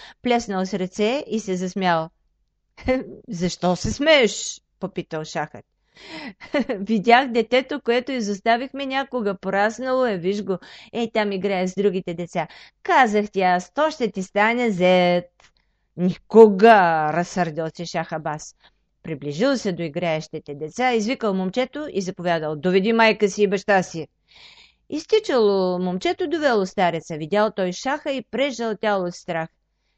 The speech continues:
„Кажи ми истината, откъде имаш това момче?“ Разказал старецът как намерил детето, как го отгледал.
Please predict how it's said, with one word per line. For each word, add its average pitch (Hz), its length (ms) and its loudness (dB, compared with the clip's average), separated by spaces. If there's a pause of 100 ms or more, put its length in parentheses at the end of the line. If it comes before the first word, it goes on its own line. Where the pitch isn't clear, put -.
(140)
„Кажи 185 380 2
ми 233 520 2 (100)
истината, 196 640 2
откъде 214 300 2
имаш 214 260 2
това 185 180 2
момче?“ 160 420 -6 (760)
Разказал 359 580 -2
старецът 277 600 -4
как 254 240 -6
намерил 226 440 -4
детето, 226 540 -2
как 202 220 -4
го 160 160 -12
отгледал. 214 560 -2